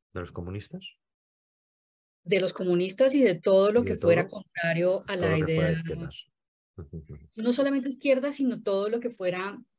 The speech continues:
Speaker 1: Contrario a estos dos grandes partidos.
Speaker 2: contrario, sí, contrario a estos dos
Speaker 1: Ujú.
Speaker 2: partidos. Y, y es, hace parte, digamos, de eso que yo te estaba diciendo al principio de,
Speaker 1: Ujú.
Speaker 2: de la tradición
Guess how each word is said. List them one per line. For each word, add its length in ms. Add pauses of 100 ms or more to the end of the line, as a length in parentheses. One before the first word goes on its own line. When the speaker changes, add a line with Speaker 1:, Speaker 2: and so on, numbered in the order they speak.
(120)
Speaker 1:
Contrario 480
a 20
estos 200
dos 100
grandes 240
partidos. 140 (120)
Speaker 2:
contrario, 560
sí, 380
contrario 500
a 40
estos 200
dos 320
Speaker 1:
Ujú. 140
Speaker 2:
partidos. 480
Y, 100
y 160
es, 300
hace 240
parte, 580
digamos, 360
de 120
eso 180
que 120
yo 120
te 140
estaba 260
diciendo 360
al 80
principio 480
de, 240
Speaker 1:
Ujú. 60 (400)
Speaker 2:
de 100
la 320
tradición 920